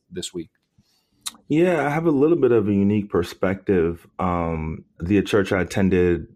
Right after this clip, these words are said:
Speaker 2: when I lived in New York, um, they have ties to the young man before he moved to Dallas. There's, there's actually videos of him out there. He was a singer, and so
Speaker 1: Yeah,
Speaker 2: he would
Speaker 1: yeah, I've seen those.
Speaker 2: sing, sing a lot of those familiar songs,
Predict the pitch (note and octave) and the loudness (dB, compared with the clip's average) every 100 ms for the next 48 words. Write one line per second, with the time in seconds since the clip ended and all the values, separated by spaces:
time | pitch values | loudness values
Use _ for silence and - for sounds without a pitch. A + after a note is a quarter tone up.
0 | _ _ F#2 E2+ F2+ F2 F2+ F2+ F2 E2+ | _ _ -2 0 0 0 0 0 0 2
1 | F2 F2 D#2+ - - - - _ _ - | 2 2 -2 -6 -16 -20 -20 _ _ -2
2 | F2+ F2 E2+ E2+ - F#2+ G2+ F2+ F2 - | 0 0 0 -2 0 0 0 -2 -4 -2
3 | F2 E2+ E2+ - F2 E2+ E2 D#2+ - E2+ | 0 0 -4 -6 -4 0 0 -2 -4 -4
4 | E2+ E2+ E2+ E2+ E2 E2+ - F2 E2+ E2 | -2 0 0 -2 -2 -4 0 0 2 -2
5 | - D#2+ D#2+ E2+ E2 E2 E2 - - E2+ | -2 -4 -2 -2 0 -2 -4 -8 -10 -10
6 | - F#2+ F2 E2 - - - _ _ - | -2 0 0 -4 -12 -20 -20 _ _ -4
7 | D#3+ D3+ B2+ G2+ D2+ G#2 G#2+ G#2 F#2+ F2+ | 0 0 0 -2 2 2 4 4 4 2
8 | F2 E2+ F#2 F2+ F2+ E2+ E2+ E2 G2 F#2+ | 2 -2 0 0 0 0 -2 0 0 0
9 | F#2 F#2+ F#2 F2 G#2 F#2+ F2 E2+ - A2 | 0 2 2 2 2 2 2 -2 -2 0
10 | G#2 F2+ E2 E2 A2 A#2 F2+ F2+ F2 E2+ | 2 2 0 0 0 0 2 2 0 -2
11 | E2 E2+ B2 - B2 A#2+ A#2 A2+ A2+ G#2+ | 0 -2 -2 -4 -4 -4 -4 -6 -2 0
12 | G2+ F#2 - _ _ - - G#2+ G2+ F#2+ | 2 0 -4 _ _ -8 -2 0 2 2
13 | F#2+ F#2 F#2 - G2 F#2 F#2+ F#2+ F#2 F#2 | 2 0 0 -2 0 2 4 4 2 0
14 | - F2+ F2+ F2+ F2 F2 - | -2 -2 0 0 0 -2 -6